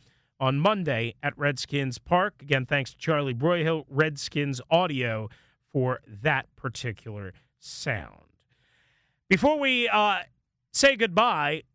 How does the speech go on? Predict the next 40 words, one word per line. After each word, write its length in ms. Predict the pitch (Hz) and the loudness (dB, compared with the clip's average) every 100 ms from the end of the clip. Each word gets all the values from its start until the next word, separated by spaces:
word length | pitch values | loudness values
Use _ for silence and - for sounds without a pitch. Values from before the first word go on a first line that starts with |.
| 165 | -2
just 200 | 254 214 | 0 2
wanted 260 | 262 240 | 2 2
to 380 | - 214 202 185 _ | -2 0 2 0 _
point 240 | - 214 202 | 2 4 4
out 120 | 196 | 2
a 40 | |
couple 280 | 185 208 185 | 2 -2 0
of 60 | 180 | 0
numbers 340 | 196 196 175 | 2 0 -2
from 200 | - 165 | 0 0
Pro 200 | 180 190 | 2 0
Football 440 | - 196 - 170 | 0 -2 2 2
Focus 580 | 139 196 196 202 185 - - 131 | 2 0 0 -2 -2 -4 -8 0
dot 340 | 180 196 - | 2 2 -2
com 540 | - 190 185 214 262 269 - _ _ _ _ _ _ _ _ - | -2 2 2 2 -2 -6 -10 _ _ _ _ _ _ _ _ 2
and 340 | 185 196 196 | 4 4 2
what 220 | 185 190 | 2 2
they 140 | 202 226 | 2 2
had 200 | 208 196 | 2 0
to 60 | 160 | -2
say 380 | - 185 175 185 | 2 2 2 0
after 320 | 175 185 - | 2 2 0
Sunday's 520 | 165 - 190 180 160 147 | -2 0 2 2 0 0
sixteen 500 | 202 - - 185 175 | -2 -4 -4 -2 -2
to 80 | 139 | -2
thirteen 580 | 190 175 - 175 160 | 0 0 0 -4 -2
win 300 | 143 175 151 156 | 0 0 0 -2
over 260 | 175 175 160 | 0 0 0
the 160 | 143 | -2
Jacksonville 640 | 139 160 160 - 147 151 139 | 0 0 -2 -4 0 0 2
Jaguars. 640 | 147 151 135 107 101 - _ _ _ _ | 0 0 -2 -6 -8 -14 _ _ _ _
Redskins 400 | 180 254 - 233 | 2 2 0 -4
quarterback 440 | - 233 202 196 156 | 2 2 4 -2 0
Josh 280 | 190 170 | 0 0
Johnson 460 | - 175 160 - 92 | 0 0 0 -6 -4
was 140 | 139 | 2
under 180 | 180 180 | 2 2
pressure 320 | - 180 - | 2 0 2
on 80 | 147 | -2
thirteen 640 | 120 208 220 - 214 202 | 2 0 0 -2 -2 -2